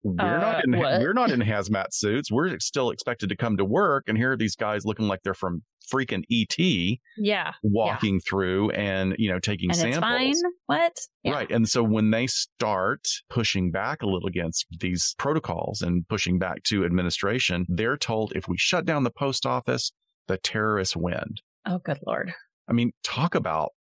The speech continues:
Speaker 1: looking uncomfortable. I mean, the postmaster general is interviewed with this weird smile on his face, and he's stumbling through a later interview, basically implying that, "Well, we just did everything that we could do." And they absolutely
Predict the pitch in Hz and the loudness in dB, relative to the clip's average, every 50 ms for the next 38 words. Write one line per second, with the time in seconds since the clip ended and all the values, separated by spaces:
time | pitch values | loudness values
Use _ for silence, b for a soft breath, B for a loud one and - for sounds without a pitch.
0 | _ - 104 110 107 - - - 82 85 - 113 123 143 - 95 - 71 67 82 | _ -2 0 0 0 -2 -2 -2 -2 -2 -2 -4 -4 -4 -6 -4 -2 0 2 2
1 | 98 95 90 95 - - _ - - 127 147 - - - 123 120 107 - 101 90 | 2 2 2 0 -2 -4 _ -4 -2 -2 -2 -2 -2 -2 -2 -2 -2 -2 -2 -2
2 | 82 82 82 85 104 107 113 110 90 85 82 78 - - 101 90 - - 110 113 | -2 -2 -2 -2 0 0 0 0 0 0 0 -2 -2 -2 -4 -4 -4 -2 0 0
3 | 120 127 123 101 95 92 95 92 90 95 90 - 92 92 87 - - - _ _ | 2 2 2 2 2 2 2 2 2 0 0 0 0 0 0 -2 -4 -6 _ _
4 | _ _ _ _ _ - 107 98 - - 156 190 180 160 143 117 98 - - - | _ _ _ _ _ -8 -6 -4 -2 2 2 4 4 4 4 2 0 0 0 0
5 | 107 95 90 87 80 - - - 90 92 87 - - - 73 - - - - 95 | 0 0 0 0 -2 -2 -2 -2 0 0 0 -2 0 -2 -2 0 0 0 0 0
6 | 90 104 92 - - - - - 120 123 120 113 113 107 98 95 - 98 92 92 | 2 2 2 0 0 -2 0 0 0 2 2 2 2 2 2 0 0 0 2 2
7 | 92 92 95 95 92 92 - - 92 95 95 90 85 90 85 82 78 - 98 98 | 2 2 2 2 0 0 -2 0 0 0 0 0 0 0 0 0 0 0 0 0
8 | - - - - 98 92 90 90 - - 98 98 92 92 95 90 90 90 - - | -2 -4 -4 -2 -2 0 0 0 -2 -2 -2 -2 0 0 0 0 0 0 -2 -2
9 | 95 95 95 - - 85 87 90 87 71 76 - - 78 71 - - - - - | -2 -2 -2 -4 -4 -4 -2 -2 -2 -2 -4 -4 -4 -2 -2 -2 -2 -4 -4 -4
10 | 92 85 80 80 - 85 82 - - 87 87 - 82 - - - - - - - | -4 -2 -2 -4 -4 -4 -4 -2 -4 -4 -6 -6 -6 -6 -4 -4 -4 -4 -6 -8
11 | - - 90 87 87 82 90 90 87 - - 82 90 - - - 87 87 90 - | -6 -4 -2 -2 0 0 0 -2 -2 -2 -4 -4 -4 -4 -2 -2 -2 0 0 0
12 | 82 85 85 85 82 85 | 0 -2 -2 -2 -4 -6